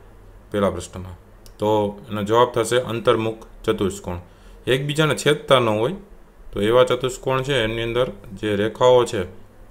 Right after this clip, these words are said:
એ અંતર્મુખ ચતુષ્કોણ દ્વારા બનતી હોય છે, બરાબર? એ વિકર્ણ એકબીજાને નથી છેદતા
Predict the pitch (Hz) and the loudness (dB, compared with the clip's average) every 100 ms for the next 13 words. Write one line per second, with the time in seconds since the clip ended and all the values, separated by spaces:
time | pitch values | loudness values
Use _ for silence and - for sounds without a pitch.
0 | - - - - - 104 113 107 110 107 | -20 -20 -20 -20 -8 -2 -2 -2 -8 2
1 | 127 127 120 - - - 104 110 - 110 | 2 2 -2 -8 -14 -8 -4 -4 -2 -2
2 | 107 98 98 95 101 101 101 92 87 - | 2 2 2 2 0 -2 -2 -4 -6 -10
3 | - - - 104 110 120 - - _ _ | -20 -20 -14 -10 -10 -12 -18 -20 _ _
4 | - - _ _ _ - - - - - | -20 -20 _ _ _ -20 -20 -20 -20 -20
5 | - - - - - - - - - 113 | -20 -20 -20 -20 -20 -20 -20 -20 -20 -8
6 | 101 110 139 131 127 123 120 123 120 110 | -6 -4 0 2 2 0 -2 0 0 -4
7 | - 101 - | -6 -8 -6